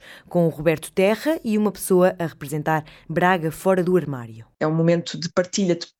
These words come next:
Speaker 2: neste caso, do que as pessoas viram, não é? Eh, e conseguimos perceber que há sempre muita vontade de, de, de, de falar sobre,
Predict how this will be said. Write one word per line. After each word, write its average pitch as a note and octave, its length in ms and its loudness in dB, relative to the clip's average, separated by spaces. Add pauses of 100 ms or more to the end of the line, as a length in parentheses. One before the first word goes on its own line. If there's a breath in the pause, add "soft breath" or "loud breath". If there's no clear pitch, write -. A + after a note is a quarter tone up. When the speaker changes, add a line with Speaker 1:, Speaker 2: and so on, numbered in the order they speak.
(120)
Speaker 2:
neste D#3+ 180 0
caso, D#3 280 -4
do - 80 -20
que - 80 -8
as D#3+ 100 -6
pessoas D3+ 300 -2
viram, G3+ 320 2
não D#3+ 120 0
é? A3+ 160 -4 (520 loud breath)
Eh, F3 560 2
e G3 60 -4
conseguimos G#3+ 420 -2
perceber G3 400 -2
que G3 140 -4
há F3+ 40 -2
sempre F3 480 -4
muita F3+ 300 0
vontade F3 460 -2 (180)
de, D3+ 560 -4
de, D3+ 220 -2
de, D3 180 -2
de C#3 100 -10
falar D#3 260 0
sobre, A#3 600 -2